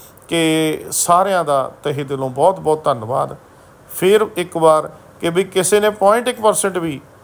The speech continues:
ਸਾਡਾ ਸਹਿਯੋਗ ਕੀਤਾ, ਅਸੀਂ ਉਹਦਾ ਵੀ ਰਿਣੀ ਰਵਾਂਗੇ। ਕਿਉਂਕਿ ਇਹ ਜਿਹੜੀ ਚੀਜ਼ ਹੈ ਜੀ, ਮੈਂ ਅੱਜ ਖਾਸ ਤੌਰ 'ਤੇ ਇਹ ਗੱਲ mention ਕਰਨੀ ਚਾਹਾਂਗਾ ਕਿ ਸਰਦਾਰ ਮੋਹਨ ਸਿੰਘ ਆਹਲੂਵਾਲੀਆ ਜੀ, ਕਿਲ੍ਹਾ ਹੰਸ ਵਾਲਿਆਂ ਨੇ,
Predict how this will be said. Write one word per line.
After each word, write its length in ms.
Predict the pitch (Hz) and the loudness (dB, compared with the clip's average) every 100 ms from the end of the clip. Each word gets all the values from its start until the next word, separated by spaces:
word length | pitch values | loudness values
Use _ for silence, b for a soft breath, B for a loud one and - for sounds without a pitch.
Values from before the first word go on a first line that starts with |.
| - | -20
ਸਾਡਾ 320 | - 160 156 151 | -2 0 2 2
ਸਹਿਯੋਗ 360 | 160 151 151 | 0 -2 -4
ਕੀਤਾ, 360 | 151 151 - 156 | -4 -6 0 0
ਅਸੀਂ 180 | 147 160 | 0 -6
ਉਹਦਾ 280 | 175 190 | 0 2
ਵੀ 160 | 180 165 - | 2 -2 -10
ਰਿਣੀ 320 | 139 143 175 165 | -6 -6 -4 -4
ਰਵਾਂਗੇ। 460 | 131 156 156 139 - B B B - | 0 0 -2 -8 -12 B B B -4
ਕਿਉਂਕਿ 280 | 190 196 208 202 | 0 0 0 0
ਇਹ 220 | 214 233 | 0 2
ਜਿਹੜੀ 220 | 214 208 | 0 -2
ਚੀਜ਼ 340 | - 185 185 | -4 -4 0
ਹੈ 120 | 160 135 | 2 0
ਜੀ, 200 | 117 104 - - - | -4 -14 -20 -20 -10
ਮੈਂ 280 | 147 160 160 | -2 2 4
ਅੱਜ 240 | 156 151 | 2 -2
ਖਾਸ 300 | 151 156 170 | 2 2 2
ਤੌਰ 220 | - 165 160 | 2 0 0
'ਤੇ 240 | 160 156 | -2 -2
ਇਹ 40 | |
ਗੱਲ 180 | 151 147 | -2 -4
mention 380 | 143 143 139 190 | -4 -6 -6 -2
ਕਰਨੀ 300 | 165 147 143 | 0 0 -2
ਚਾਹਾਂਗਾ 540 | 135 135 160 139 110 - - - - - - - - B B B B B | -4 0 0 0 -4 -6 -20 -20 -20 -20 -20 -20 -20 B B B B B
ਕਿ 380 | - 196 208 202 202 - | 2 6 8 6 2 -10
ਸਰਦਾਰ 540 | - - 180 170 202 208 | -4 0 4 6 4 2
ਮੋਹਨ 320 | 185 214 226 | -2 -2 -2
ਸਿੰਘ 260 | 220 226 | -2 2
ਆਹਲੂਵਾਲੀਆ 540 | 196 202 185 175 165 165 | 2 2 2 2 2 0
ਜੀ, 300 | 156 160 160 - - - - - | -2 -6 -8 -18 -20 -20 -20 -6
ਕਿਲ੍ਹਾ 260 | 190 196 185 | 0 2 2
ਹੰਸ 280 | 175 151 | -2 -2
ਵਾਲਿਆਂ 300 | 156 151 147 | -2 -2 -2
ਨੇ, 200 | 147 147 | -4 -8